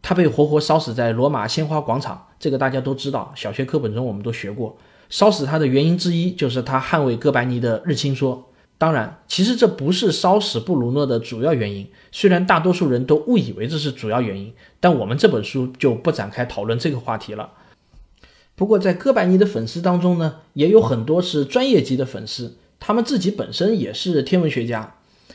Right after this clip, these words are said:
他们很快就发现，天体运行论虽然很伟大，但呢，也不是完美的，有一些地方还是让人抓狂得很。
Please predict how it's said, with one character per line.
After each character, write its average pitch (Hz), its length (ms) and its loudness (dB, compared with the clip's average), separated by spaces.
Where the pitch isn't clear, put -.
他 240 120 0
们 269 100 4
很 123 100 -2
快 190 140 2
就 170 100 2
发 120 200 -6
现， 117 260 -6
天 359 220 0
体 160 140 0
运 220 180 6
行 156 180 2
论 180 240 8
虽 262 200 -2
然 220 160 6
很 147 180 2
伟 123 140 2
大， - 380 -4
但 214 220 6
呢， 185 360 6
也 123 200 -2
不 151 160 -6
是 175 140 0
完 117 220 0
美 127 220 0
的， - 140 -16
有 131 220 2
一 139 40 6
些 226 160 2
地 220 160 0
方 131 380 -6
还 - 300 -8
是 208 180 2
让 139 160 2
人 113 180 -4
抓 170 280 -2
狂 127 180 -6
得 123 80 -2
很。 - 220 -8